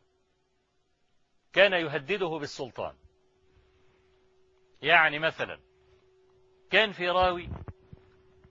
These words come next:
اسمه أبان ابن أبي عياش،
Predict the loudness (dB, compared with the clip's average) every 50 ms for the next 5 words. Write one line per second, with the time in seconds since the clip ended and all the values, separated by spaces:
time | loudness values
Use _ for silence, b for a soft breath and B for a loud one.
0 | _ _ _ _ _ _ _ _ _ _ _ _ -10 -10 -10 -12 -14 -14 -12 -10
1 | -10 -8 -4 -4 -2 0 0 2 2 2 2 0 -2 -6 -14 -16 -14 -14 -14 -12
2 | -12 -8 -6 -4 -4 -4 -2 0 0 0 -2 -4 -6 -8 -8 -10 -10 -12 -14 -14
3 | -14 -16 -20